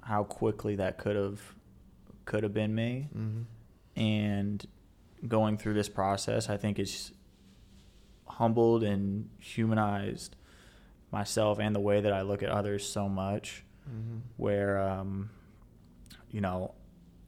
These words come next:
Speaker 1: I think <laughs> I'm definitely still a, an arrogant little prick sometimes.
Speaker 2: Sure.
Speaker 1: Um, but being able to look at people who are really going through it, um,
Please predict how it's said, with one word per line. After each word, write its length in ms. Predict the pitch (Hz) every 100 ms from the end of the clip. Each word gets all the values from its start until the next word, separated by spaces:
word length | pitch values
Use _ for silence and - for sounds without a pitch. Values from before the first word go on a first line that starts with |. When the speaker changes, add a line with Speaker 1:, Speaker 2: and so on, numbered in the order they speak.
| - - - - - - - -
Speaker 1:
I 100 | 113 107
think 320 | - 117 - - - -
<laughs> 360 | - - - -
I'm 140 | 110
definitely 300 | 107 110 110
still 340 | 110 113 104 101
a, 260 | 98 101 -
an 140 | 107 -
arrogant 400 | 104 104 107 107
little 140 | 101
prick 280 | - 107 -
sometimes. 720 | - 120 127 123 127 131 - - -
Speaker 2:
Sure. 280 | - - 113
Speaker 1:
Um, 520 | 107 101 101 98 101 110 - - - - - - - - - -
but 200 | 104 107
being 180 | 120 120
able 200 | 113 104
to 40 |
look 220 | 104 107
at 100 | 107
people 600 | - 107 107 101 101 104 - - - - - -
who 140 | 107
are 120 | 98
really 340 | 98 104 101 101
going 300 | 101 98 95
through 280 | - 98 98
it, 220 | 98 - - - - - - - - -
um, 540 | 95 92 92 95 95